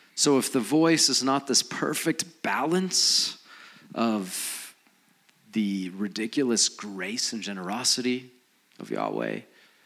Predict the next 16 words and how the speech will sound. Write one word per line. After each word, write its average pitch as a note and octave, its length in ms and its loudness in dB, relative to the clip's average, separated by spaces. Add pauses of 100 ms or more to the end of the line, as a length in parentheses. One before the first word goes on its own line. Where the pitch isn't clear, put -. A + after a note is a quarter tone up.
(300)
of G2+ 140 -8
his G2+ 200 -4
mercy, - 720 -2
of F2 100 -10
his - 140 -2
forgiveness, A#2+ 920 -4
of - 100 -14
his F2 140 0
faithfulness, B2+ 800 -2 (340)
of B2+ 160 -2
his C3 260 0
anger C#3 560 0 (220)
at A2+ 160 -4
injustice, - 1040 -2 (2000)
then G2 120 -18
it's - 340 -6